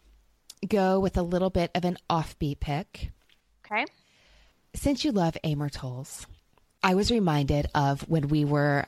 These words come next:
Speaker 1: researching all that stuff for the Modern Missus Darcy Book Club, the books that inspired Amor Towles when he was writing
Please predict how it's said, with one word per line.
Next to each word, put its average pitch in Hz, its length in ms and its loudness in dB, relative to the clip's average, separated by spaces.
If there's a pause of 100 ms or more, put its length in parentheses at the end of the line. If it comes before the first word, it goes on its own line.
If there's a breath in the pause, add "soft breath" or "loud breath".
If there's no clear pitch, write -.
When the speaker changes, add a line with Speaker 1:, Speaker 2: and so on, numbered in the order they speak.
(120)
Speaker 1:
researching 160 460 0
all 143 120 0
that 143 180 0
stuff 139 180 -2
for 151 100 -2
the 139 60 2
Modern 139 240 0
Missus 147 240 -4
Darcy 151 280 -2
Book 127 180 -6
Club, 135 340 -6 (560 loud breath)
the 147 120 0
books 147 260 0
that 151 140 0
inspired 135 760 0 (360)
Amor 135 200 0
Towles 123 380 -6
when 147 120 2
he 139 140 0
was 139 180 0
writing 131 400 -4